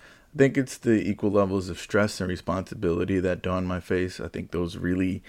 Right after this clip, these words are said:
just frame that, hey, he works all the time, everywhere, forever. I probably look like I work in my sleep. So, yeah,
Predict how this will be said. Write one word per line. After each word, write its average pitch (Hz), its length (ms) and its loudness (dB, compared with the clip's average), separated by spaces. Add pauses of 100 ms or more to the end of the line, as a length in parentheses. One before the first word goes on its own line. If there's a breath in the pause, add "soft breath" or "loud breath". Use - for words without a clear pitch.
(220 loud breath)
just - 220 -6
frame 87 520 -2
that, 80 280 -2 (240 soft breath)
hey, 90 420 4
he 113 160 2
works - 500 0 (160)
all 101 120 8
the 92 120 0
time, 87 460 -2
everywhere, 82 500 -2
forever. 76 500 -2 (960)
I 120 340 4
probably 87 460 2
look 117 300 0
like 82 200 -4
I 78 80 -4
work 95 440 2
in 90 160 -2
my 85 180 -2
sleep. - 460 -10 (680 soft breath)
So, 78 520 0 (140)
yeah, 107 320 0